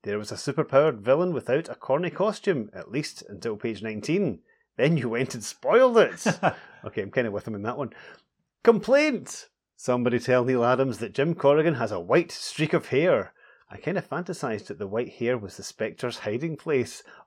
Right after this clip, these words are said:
Speaker 1: Oh, I like that idea.
Speaker 2: Yes,
Speaker 1: That's
Speaker 2: very
Speaker 1: quite
Speaker 2: much.
Speaker 1: fun, yeah.
Speaker 2: Mm.
Speaker 1: "Rave! Neil Adams and the Spectre, words can't describe. Fantastic, the ultimate art.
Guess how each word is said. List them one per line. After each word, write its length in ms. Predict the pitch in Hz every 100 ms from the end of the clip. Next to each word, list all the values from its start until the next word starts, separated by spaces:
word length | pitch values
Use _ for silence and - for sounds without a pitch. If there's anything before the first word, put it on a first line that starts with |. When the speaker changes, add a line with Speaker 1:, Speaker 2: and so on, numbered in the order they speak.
| _
Speaker 1:
Oh, 260 | 170 202 202
I 40 |
like 160 | 156 175
that 100 | 135
idea. 460 | 170 185 170 135 107
Speaker 2:
Yes, 240 | 143 131
Speaker 1:
That's 120 | - 151
Speaker 2:
very 120 | 147
Speaker 1:
quite 140 | 143
Speaker 2:
much. 140 | 131 160
Speaker 1:
fun, 100 | 139
yeah. 240 | 131 147
Speaker 2:
Mm. 240 | 139 135 120 - _ _ -
Speaker 1:
"Rave! 840 | 131 202 202 277 151 101 90 - _ _ -
Neil 300 | 98 135 131
Adams 300 | 131 135 120
and 100 | 120
the 60 |
Spectre, 540 | 120 - 113 104 127 95 -
words 260 | 110 120 -
can't 280 | - 107 92
describe. 560 | 123 - 92 90 85 _ _ _
Fantastic, 1080 | 101 120 139 - - 90 98 - 104 - _
the 100 | - -
ultimate 400 | 101 101 - 117 -
art. 580 | 101 98 _ - -